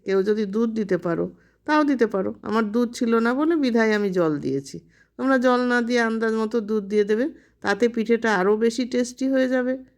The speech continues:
কোনো মানে চিন্তার ব্যাপার নেই। যার যেমন আছে সে তেমনভাবে করবে, কিন্তু খেতে খুব সুন্দর হবে। একটু ধৈর্য ধরে জ্বালাতে হবে। এবার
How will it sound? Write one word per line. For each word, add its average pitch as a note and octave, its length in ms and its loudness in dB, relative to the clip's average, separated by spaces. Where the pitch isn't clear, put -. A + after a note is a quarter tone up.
কোনো G#3 220 0
মানে G3 180 -2
চিন্তার G3+ 340 0
ব্যাপার F3+ 260 0
নেই। F#3 120 0
যার E3 380 0
যেমন G3 240 2
আছে G#3+ 240 0
সে B3 80 0
তেমনভাবে F3 480 -2
করবে, D#3 280 -4
কিন্তু F3+ 220 -10
খেতে F3+ 280 0
খুব A3 140 2
সুন্দর D#3+ 300 -4
হবে। - 160 -12
একটু F#3+ 240 -6
ধৈর্য E3+ 240 2
ধরে C4 140 2
জ্বালাতে D3 460 -2
হবে। - 180 -12
এবার G3 180 -2